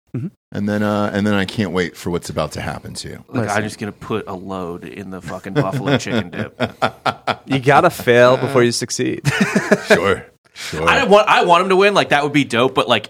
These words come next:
Speaker 3: if it doesn't happen, and that's how, like,
Speaker 1: He's
Speaker 3: that's
Speaker 1: like,
Speaker 3: how it's gonna happen, and
Speaker 1: he,
Speaker 3: it's gonna
Speaker 1: he's
Speaker 3: just
Speaker 1: by far the current best coach in the N F L.
Speaker 3: No.
Speaker 1: He is.
Speaker 3: No.
Speaker 1: It's, he's
Speaker 2: Uh,
Speaker 1: better than Andy Reid.
Speaker 3: He's not.
Speaker 2: No. No.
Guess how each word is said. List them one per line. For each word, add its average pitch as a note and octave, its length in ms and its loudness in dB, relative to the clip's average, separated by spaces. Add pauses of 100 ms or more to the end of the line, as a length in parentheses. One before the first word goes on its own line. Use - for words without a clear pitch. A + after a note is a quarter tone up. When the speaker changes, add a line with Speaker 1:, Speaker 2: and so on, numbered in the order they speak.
Speaker 3:
if C3 260 2
it B2 280 0
doesn't A2+ 400 0
happen, C3 600 0
and A2 280 -2
that's A2 220 0
how, G#2+ 300 2
like, G#2+ 140 -8
Speaker 1:
He's C3 300 0
Speaker 3:
that's C3 260 6
Speaker 1:
like, C#3+ 100 2
Speaker 3:
how C#3 120 6
it's D3+ 100 -6
gonna F3 180 2
happen, F3+ 380 0
and C3 180 2
Speaker 1:
he, - 20 4
Speaker 3:
it's - 120 -6
gonna B2+ 220 -4
Speaker 1:
he's C#3+ 160 0
Speaker 3:
just B2 80 -10
Speaker 1:
by C3+ 220 6
far A#2 300 4
the G2+ 100 -2
current G2+ 280 -2
best F2+ 220 -4
coach F2 240 -4
in E2+ 240 -8
the - 80 -16
N E2+ 160 -6
F - 140 -12
L. - 200 -10 (500)
Speaker 3:
No. C3+ 200 -2 (440)
Speaker 1:
He - 80 -6
is. - 240 -10 (280)
Speaker 3:
No. A#2 120 -2 (180)
Speaker 1:
It's, A2+ 100 4 (140)
he's G#2+ 100 8
Speaker 2:
Uh, G#2 40 4
Speaker 1:
better C#3 180 6
than A2 100 -2
Andy F2+ 200 -6
Reid. B1 200 -10
Speaker 3:
He's B2 160 -10
not. F#2+ 220 -8 (380)
Speaker 2:
No. D2+ 280 -12 (240)
No. D2+ 320 -8